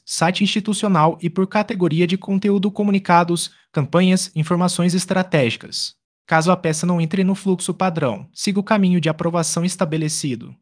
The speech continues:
Consulte também os procedimentos de compliance para garantir o uso correto da marca por distribuidores. Quem pode publicar direto, quais conteúdos precisam de aprovação, prazos de aprovação, callout,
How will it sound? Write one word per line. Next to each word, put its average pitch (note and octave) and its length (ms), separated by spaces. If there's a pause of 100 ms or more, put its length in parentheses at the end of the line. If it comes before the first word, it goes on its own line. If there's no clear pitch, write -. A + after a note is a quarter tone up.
(320)
Consulte F3+ 400
também F#3 380
os F#3+ 100
procedimentos F#3 760
de D3 120
compliance E3 580
para F3+ 220
garantir F#3 420
o D3 60
uso C3+ 240
correto D#3+ 400
da D#3 100
marca E3 320
por E3+ 180
distribuidores. D#3+ 1080 (240)
Quem D#3+ 140
pode G3 260
publicar F#3 400
direto, F3 400
quais F3 320
conteúdos G#3+ 540
precisam G3+ 440
de F#3+ 120
aprovação, G3+ 580
prazos E3+ 400
de E3+ 100
aprovação, G3 560
callout, C#3 600